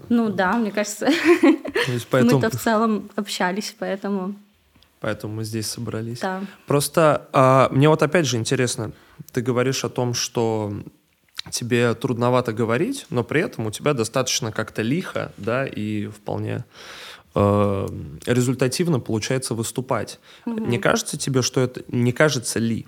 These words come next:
Speaker 2: тебе, что это потому, что, э, когда ты артист и когда ты находишься на сцене, все равно между тобой и зрителем есть какое-то пространство образа артиста, наверное. То есть между вами все равно есть прослойка.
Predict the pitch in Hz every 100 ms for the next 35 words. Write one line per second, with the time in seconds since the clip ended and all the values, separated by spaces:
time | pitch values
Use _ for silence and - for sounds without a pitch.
0 | _ - - 123 208 - 120 113 - -
1 | 117 165 220 - - 120 110 120 - -
2 | - - 101 101 120 127 127 117 117 -
3 | 247 285 - - 226 107 117 123 127 107
4 | - 117 - 113 113 - - 110 101 -
5 | - - - 147 175 131 123 113 123 131
6 | 139 135 113 208 247 151 123 110 139 -
7 | - - 139 131 120 104 - - _ _
8 | 131 131 - 143 156 147 - 131 127 -
9 | 147 147 117 98 98 98 - - 98 -
10 | - 50 50 - - - 117 - 131 113
11 | 143 185 147 - 117 113 143 123 123 -
12 | 110 - 127 95 -